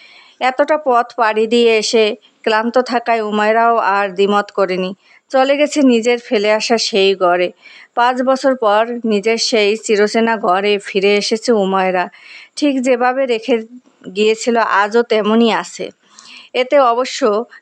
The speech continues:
কৃতিত্ব তার মেয়ের, মায়ের। মেয়ে নেই বলে কি তার রুমটাও অবহেলায় থাক-, রাখবেন? না,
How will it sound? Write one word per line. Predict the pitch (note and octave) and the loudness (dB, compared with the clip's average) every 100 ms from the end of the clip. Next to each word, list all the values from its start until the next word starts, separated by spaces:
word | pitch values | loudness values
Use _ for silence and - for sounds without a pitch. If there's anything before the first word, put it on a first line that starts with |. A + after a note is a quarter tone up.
| _ | _
কৃতিত্ব | C4 B3+ C#4+ D#4+ | -8 -4 -4 -2
তার | D#4 A#3 G#3 | 0 0 -2
মেয়ের, | G3+ F#3 F#3 F#3 - - | -2 0 0 -2 -4 -10
মায়ের। | G3 G3+ G3+ F3+ E3+ - - - - | -2 0 0 -2 -8 -10 -20 -20 -6
মেয়ে | A3+ B3 C#4 | 0 2 2
নেই | C4 C4 B3+ | 2 2 2
বলে | A3+ G3 G3+ B3+ - - - - _ _ | 0 2 0 -2 -10 -20 -20 -20 _ _
কি | A3+ A#3 | -2 -2
তার | A#3 G#3+ G#3 | 0 -2 0
রুমটাও | G#3+ G#3 A#3 A3+ A3 | 0 0 2 2 2
অবহেলায় | F#3+ G#3 G#3+ A3+ | 0 0 0 0
থাক-, | A3 G#3+ F#3+ G#3 G3+ | -2 -8 -4 -4 -2
রাখবেন? | G3+ G3 G#3+ A#3+ | -2 -2 0 0
না, | F#3+ F#3+ F#3+ F3+ | 0 -2 -2 -2